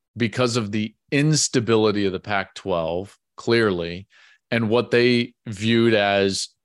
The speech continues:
a better partnership and way forward i-, into the future in the Big Twelve.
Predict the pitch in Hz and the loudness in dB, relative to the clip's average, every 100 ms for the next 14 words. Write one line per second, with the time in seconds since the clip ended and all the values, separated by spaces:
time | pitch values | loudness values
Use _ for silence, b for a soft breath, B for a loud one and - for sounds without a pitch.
0 | - 110 95 104 120 120 - 117 113 117 | -4 -4 -2 0 2 2 0 0 -2 -2
1 | 104 - 104 101 98 - - 107 95 107 | -4 -2 -2 -4 -6 -16 -6 -4 -2 0
2 | 110 101 113 107 104 101 98 - 117 104 | 0 0 2 2 4 2 0 -4 -6 -6
3 | 127 110 101 101 92 - 101 - 95 95 | -2 -2 -2 -4 -4 -2 -2 -2 -2 -2
4 | 113 95 82 92 82 - 101 82 - - | -2 -4 -2 -4 -4 -2 -2 -2 -4 -14